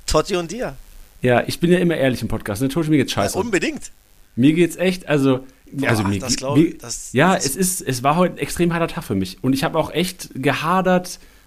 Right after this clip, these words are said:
Speaker 2: Also ich, mir war klar, dass wir heute Ab-, dass wir heute Abend Podcast aufnehmen. Für alle Hörer, es ist Sonntagabend, ähm, vor wenigen Stunden ist der Zweitligaspieltag zu Ende gegangen. Und für mich war's, deswegen gehe ich der, der Stimme auch so ein bisschen runter, es war ein, es war ein harter Spieltag. Nicht nur, dass Lautern verloren hat, nicht nur, dass Ache das Ding abgepfiffen hat, äh, äh,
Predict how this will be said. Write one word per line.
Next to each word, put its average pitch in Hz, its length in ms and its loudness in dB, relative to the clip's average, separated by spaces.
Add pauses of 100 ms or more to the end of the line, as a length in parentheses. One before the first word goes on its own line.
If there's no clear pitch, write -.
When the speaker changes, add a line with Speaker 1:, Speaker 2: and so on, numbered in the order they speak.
Speaker 2:
Also 95 200 0
ich, 90 180 -4
mir 104 140 2
war 107 100 0
klar, 127 160 2
dass 131 140 2
wir 131 60 2
heute 101 100 0
Ab-, 107 80 -2
dass 117 180 -2
wir 120 40 0
heute 98 100 0
Abend 104 120 -2
Podcast 143 280 0
aufnehmen. 135 260 0
Für 123 100 -4
alle 110 140 -2
Hörer, 131 280 2
es 110 120 -6
ist 95 80 -6
Sonntagabend, 139 880 0
ähm, 110 220 -2
vor 104 160 -4
wenigen 135 300 4
Stunden 127 240 -2
ist - 100 -8
der 107 80 -2
Zweitligaspieltag 98 680 -4
zu - 80 -6
Ende 98 160 -2
gegangen. 107 440 -2 (680)
Und 110 640 0 (180)
für 120 140 0
mich 147 260 4
war's, 139 320 0
deswegen 117 240 -4
gehe 113 60 0
ich 117 80 -6
der, 104 160 -2
der - 260 -4
Stimme 139 240 2
auch 95 80 0
so 107 80 -2
ein 98 80 0
bisschen 98 220 -2
runter, 107 400 0
es - 100 -6
war 135 140 4
ein, 143 180 0
es - 140 -6
war 131 80 0
ein 131 40 0
harter 131 180 0
Spieltag. 113 420 0 (240)
Nicht 175 160 2
nur, 175 100 4
dass 127 60 2
Lautern 180 200 4
verloren 190 300 2
hat, 214 180 -2 (380)
nicht 143 160 -2
nur, 170 60 6
dass 139 160 0
Ache 180 180 0
das 156 220 0
Ding 160 180 0
abgepfiffen 131 500 0
hat, 135 220 0
äh, - 140 -8
äh, - 560 -10